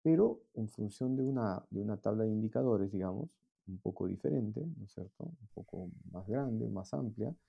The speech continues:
producto de muchos años de evolución, ¿no es cierto? De experiencia de los propios evaluadores. El que te va a evaluar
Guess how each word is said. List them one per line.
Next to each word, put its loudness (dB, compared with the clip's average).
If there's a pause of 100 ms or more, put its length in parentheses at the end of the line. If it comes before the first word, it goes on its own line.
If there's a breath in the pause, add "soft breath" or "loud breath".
(380)
producto 8
de 6
muchos 2
años 2
de 4
evolución, 2
¿no -2
es -10
cierto? -2
De 4
experiencia 4 (380)
de 4
los 2
propios 2
evaluadores. 6
El -6
que 2
te 8
va 10
a 12
evaluar 10